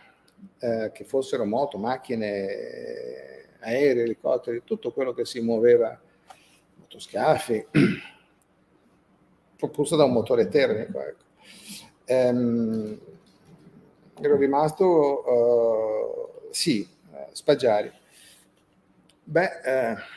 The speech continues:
mi dissi: "Mm, ma sì, perché no? In fin dei conti ho ancora un tempo, un anno, un anno e mezzo, il tempo che finisco,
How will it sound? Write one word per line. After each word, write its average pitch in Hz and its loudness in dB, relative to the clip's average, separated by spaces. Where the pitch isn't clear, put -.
mi 135 -2
dissi: 139 2
"Mm, 127 -4
ma 123 -18
sì, 165 -2
perché 135 2
no? 113 -4
In 117 -16
fin 139 -2
dei 156 4
conti 147 0
ho 123 2
ancora 131 0
un 120 0
tempo, 127 0
un 120 -4
anno, 127 -2
un 117 0
anno 120 0
e 135 0
mezzo, 113 0
il 107 -6
tempo 123 -4
che 107 -6
finisco, 117 -4